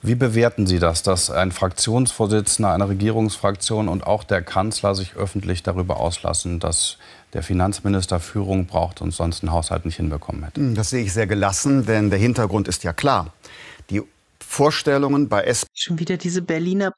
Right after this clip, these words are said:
Speaker 3: diese, ähm, diese Debatten, die nur die Berliner Blase interessieren. Also der Kanzler sagt, dass der Finanzminister Führung bräuchte und da wird jetzt, warum, warum fragt er dazu überhaupt was?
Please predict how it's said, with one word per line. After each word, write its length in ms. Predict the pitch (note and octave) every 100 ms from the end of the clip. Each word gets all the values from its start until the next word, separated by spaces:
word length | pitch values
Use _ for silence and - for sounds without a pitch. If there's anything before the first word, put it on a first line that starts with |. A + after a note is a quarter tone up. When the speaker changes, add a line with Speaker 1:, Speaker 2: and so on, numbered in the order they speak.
| _ _
Speaker 3:
diese, 720 | - - A#3 B3 G3 G3 F3+ - _ _ _ _ -
ähm, 440 | F#3 F3 F3 E3+ -
diese 180 | F3+ F#3+
Debatten, 400 | F3+ F#3 F3 -
die 80 | G#3+
nur 120 | F3+
die 100 | F#3
Berliner 460 | F#3+ F3 F3+ G3 F#3
Blase 560 | D#3 D3+ E3+ G3+ D#3+ D#3+
interessieren. 640 | - - D#3+ - D#3 D3 - _ _ _ _
Also 220 | E3+ F3
der 140 | F3+ F3
Kanzler 500 | - F#3 A3+ A#3 F3+
sagt, 400 | E3 F3+ - -
dass 120 | F3
der 120 | F3+
Finanzminister 680 | F#3 E3+ F3+ G#3+ F3+ - E3+
Führung 340 | G3+ A3+ C#4+
bräuchte 600 | B3 G3+ G3+ A3 - G#3
und 500 | - F#3+ F#3 F3+ - - - _ _ _ _
da 180 | F3 F#3+
wird 160 | G#3
jetzt, 480 | G#3+ G3 - - - - _ _ - -
warum, 320 | G#3 A#3+ D4+
warum 240 | A3+ C4 C4+
fragt 260 | C4+ C4+
er 120 | D4+
dazu 260 | G3+ F3+ -
überhaupt 400 | D#3+ D#3 C#3+ -
was? 140 | C#3